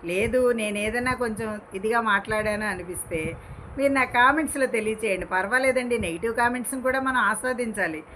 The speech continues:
ఎప్పుడైతే పాజిటివ్ ఉంటుందో దాని పక్కనే నెగిటివ్ ఉంటుంది, అవును కదా? లేకపోతే కరెంట్ పాస్ అవ్వదండి.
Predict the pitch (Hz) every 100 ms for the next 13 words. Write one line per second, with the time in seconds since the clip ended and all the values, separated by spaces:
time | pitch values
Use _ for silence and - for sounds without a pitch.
0 | - - - - - 180 185 254 262 285
1 | 277 226 240 247 262 240 220 240 247 226
2 | 202 214 - 269 269 214 208 220 190 196
3 | 165 185 226 240 226 214 240 - 208 247
4 | 294 285 262 226 269 - 233 247 247 214
5 | 202 202 226 165